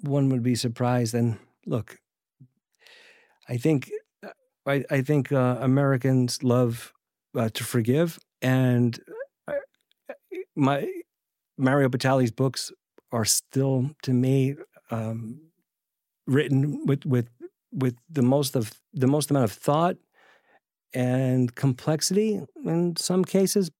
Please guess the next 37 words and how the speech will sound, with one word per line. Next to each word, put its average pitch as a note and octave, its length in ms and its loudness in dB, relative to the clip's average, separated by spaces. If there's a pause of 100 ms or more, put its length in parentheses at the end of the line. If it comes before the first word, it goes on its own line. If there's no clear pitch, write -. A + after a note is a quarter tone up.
but C#3+ 220 0 (800)
it, C#3+ 160 -4
you C#3+ 160 4
can A2+ 160 0
follow D#3 380 2
through D3+ 340 2
and B2+ 120 4
you C3 80 0
can B2 120 0
achieve A#2+ 520 -2 (120)
what, B2 500 -2 (260)
what A#2 220 -2
he B2 240 0
achieved, A#2 540 0 (460)
and A#2+ 80 4
what B2 80 4
he A#2 60 2
wanted A#2+ 340 2
you A2 80 0
to G2+ 160 -4
achieve G2 420 -4
in A2 140 -4
them. G2+ 240 -4
So A2 380 0
I, B2 360 -2
I, B2 300 0
I A#2 60 -4
really A#2 320 0
think A#2 260 0
any, B2+ 380 2
any C3+ 200 2
of A2+ 60 0
his A#2 160 -2
books A2 380 -4
are, G#2+ 260 -10 (540)
are A2 40 -8
fantastic. G#2+ 640 -2